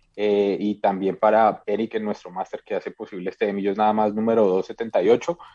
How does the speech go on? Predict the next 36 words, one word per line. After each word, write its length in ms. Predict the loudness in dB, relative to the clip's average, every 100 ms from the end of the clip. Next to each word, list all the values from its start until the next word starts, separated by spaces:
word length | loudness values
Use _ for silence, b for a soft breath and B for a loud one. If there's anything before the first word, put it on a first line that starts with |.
| B _ -8
Gracias 240 | -6 -6
por 160 | -2 0
el 160 | 0
apoyo 380 | 0 -2 -4 0
también 300 | 0 0 -2
logístico 460 | -2 -4 -6 -4 -2
y 60 |
demás. 320 | -2 -2 -6 -8 b b b
Eh, 240 | 0 2 4
pero 160 | 4
sí, 260 | 6 4 2 -6
esperemos, 680 | -4 0 2 2 0 -2 -6
eh, 560 | -2 0 2 0 0 -4 _
oírnos 480 | 2 4 4 2 2
con 180 | 0
buenas, 420 | 2 2 2 0 -4 -18 b b b _
con 200 | -8 0
buenas 260 | 2 4 4
noticias, 500 | 2 0 -2 -2 -2
digamos, 480 | 0 0 0 -4
y, 220 | -4 -4 -4
y 120 | -8
con 160 | -6 -4
alegría 460 | -2 -4 -6 -6
también 320 | -6 -6 -8
en 80 | -8
el 100 | -10
siguiente 340 | -12 -18 -14 -10
programa 400 | -8 -6 -6 -8
y 40 |
con 140 | -10
un 140 | -12 -10
buen 140 | -8
resultado 500 | -8 -10 -8 -6 -6
este 200 | -6 -10
sábado, 440 | -2 2 2 0